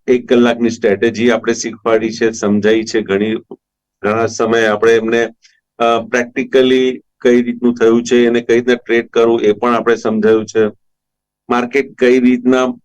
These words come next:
કે સેક્ટર્સ કઈ રીતના અપ and ડાઉન કોરિલેશનમાં છે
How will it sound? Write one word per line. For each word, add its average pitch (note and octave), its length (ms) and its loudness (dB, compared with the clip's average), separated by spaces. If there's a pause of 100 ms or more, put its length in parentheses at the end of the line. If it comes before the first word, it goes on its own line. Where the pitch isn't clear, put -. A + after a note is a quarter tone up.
(120)
કે B2 100 0
સેક્ટર્સ E3+ 760 -2
કઈ C#3+ 280 0
રીતના C3+ 680 -2 (260)
અપ B2 240 -2
and C3+ 200 4
ડાઉન B2 480 0 (880)
કોરિલેશનમાં C3 1160 2
છે C3 400 0